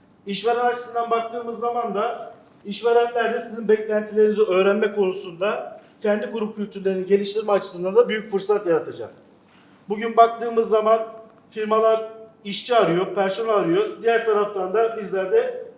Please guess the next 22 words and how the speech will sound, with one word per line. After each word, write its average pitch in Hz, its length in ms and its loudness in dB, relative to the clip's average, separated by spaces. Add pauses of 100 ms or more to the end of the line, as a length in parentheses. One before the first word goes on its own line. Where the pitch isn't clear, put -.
iş 254 160 -4
arıyoruz. 165 520 0 (840)
Bir 294 120 -12
türlü 226 360 0
eşleşme 220 520 0
olmuyor. 185 520 4 (340)
Bunların 233 360 0
nedenlerinden 214 640 2
bir - 100 -8
tanesi 180 440 0
de 254 300 2 (260)
beklentiler, 202 840 4 (380)
kuşaklar 214 440 -2
arası 196 360 0
ayrımlar. 175 720 0 (400)
Şimdi 214 200 -10
sizin 220 200 -6
beklentileriniz 220 800 0
firmaya 208 280 -2
uymuyor. 214 540 -2 (340)
Firmanın 220 600 -4
klasikleşmiş 202 1080 -8